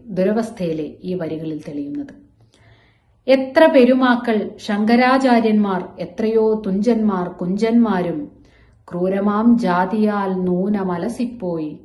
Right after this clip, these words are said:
കേരളമാതാവേ നിൻ വയറ്റിൽ." എത്രയോ രാജാക്കന്മാർ, അദ്വൈത സിദ്ധാന്തത്തിന്റെ ഉപജ്ഞാതാവായ ശങ്കരാചാര്യരെ പോലെ പ്രശസ്തരാവേണ്ട ആളുകൾ,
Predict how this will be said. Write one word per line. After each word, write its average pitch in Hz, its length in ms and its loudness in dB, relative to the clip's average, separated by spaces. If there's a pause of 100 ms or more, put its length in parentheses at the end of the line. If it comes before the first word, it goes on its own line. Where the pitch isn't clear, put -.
(160)
കേരളമാതാവേ 170 1000 -6 (260)
നിൻ 160 220 -10
വയറ്റിൽ." 147 520 -14 (1000)
എത്രയോ 180 440 -2
രാജാക്കന്മാർ, 175 840 -2 (320)
അദ്വൈത 208 460 -2
സിദ്ധാന്തത്തിന്റെ 202 760 -4
ഉപജ്ഞാതാവായ 190 1000 -2 (280)
ശങ്കരാചാര്യരെ 214 1000 -2
പോലെ 190 460 0 (260)
പ്രശസ്തരാവേണ്ട 208 1120 0 (440)
ആളുകൾ, 170 500 0